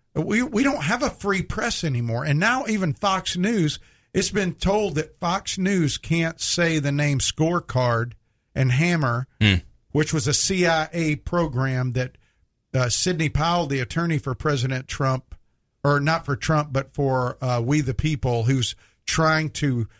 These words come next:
Speaker 1: say that there was fraud in the election. Uh, and even, uh, Giuliani has talked about Scorecard, and, but the announcers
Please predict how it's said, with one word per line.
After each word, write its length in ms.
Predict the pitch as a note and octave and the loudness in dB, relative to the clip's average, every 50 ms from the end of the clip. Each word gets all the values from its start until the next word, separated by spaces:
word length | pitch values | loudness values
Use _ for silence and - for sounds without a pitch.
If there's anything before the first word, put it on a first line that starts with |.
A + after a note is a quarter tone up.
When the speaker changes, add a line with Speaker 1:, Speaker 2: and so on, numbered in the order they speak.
| _ _ _ | _ _ _
Speaker 1:
say 400 | - - - - E3+ E3+ F3 F3 | -2 0 2 2 4 4 2 2
that 260 | D#3 A#2+ C#3 B2 G#2+ - | 0 -2 -2 -4 -2 0
there 140 | D3+ C#3 | 0 0
was 200 | C#3 C3+ B2+ A2+ - | 0 0 -2 -4 -4
fraud 440 | - - D3+ C#3+ C#3 C3+ C3+ C3 B2 | -6 -2 0 0 2 2 0 0 -2
in 100 | B2 A#2+ | -2 -2
the 80 | A#2+ | -2
election. 600 | A#2 A2 A2+ A2+ G#2+ G#2+ - - C3 A#2 A#2+ B2+ - _ _ _ _ _ _ _ _ _ _ _ _ | -2 -2 -2 -2 -2 -4 -2 -2 0 0 0 -2 -4 _ _ _ _ _ _ _ _ _ _ _ _
Uh, 200 | A#2+ B2 B2 A#2+ - - | 0 0 0 0 2 2
and 180 | D3+ D3 D#3 | 2 4 4
even, 400 | E3+ F#3 F#3+ F3 E3 D#3 C#3+ C#3+ | 2 2 2 2 0 0 0 0
uh, 300 | C#3 C#3 C3+ C3 B2+ B2+ B2 | 0 0 0 0 0 0 0
Giuliani 640 | G2+ - F3 F3 D#3+ D#3 D3 D3+ F3+ G3+ G3+ D#3+ B2 | 0 0 2 2 2 0 0 0 0 0 0 0 0
has 260 | B2+ B2 A2+ - - | -2 -2 -2 -4 -6
talked 320 | - - C#3+ C#3+ C3+ - - | -4 -2 -2 0 0 -2 -2
about 200 | C3 B2 A#2 A#2+ | -2 -2 -2 -2
Scorecard, 540 | - - - C3 A#2+ - - B2+ B2 A#2+ A2+ | -4 -2 -2 -2 -2 -2 -2 -2 -2 0 -2
and, 160 | A2+ A2 - - _ _ _ _ _ | -4 -6 -6 -10 _ _ _ _ _
but 240 | - D#3 D3+ - - _ _ _ | 0 0 0 0 -8 _ _ _
the 200 | - D3+ C#3+ D3 - | 0 0 0 0 -2
announcers 840 | D3 C#3+ D3 C#3 D3+ E3 F3+ G#3+ A3+ - - - D#3 C#3+ C3+ A#2 - | -2 0 0 2 2 2 2 0 -2 -4 -2 -2 0 -2 -2 -4 -6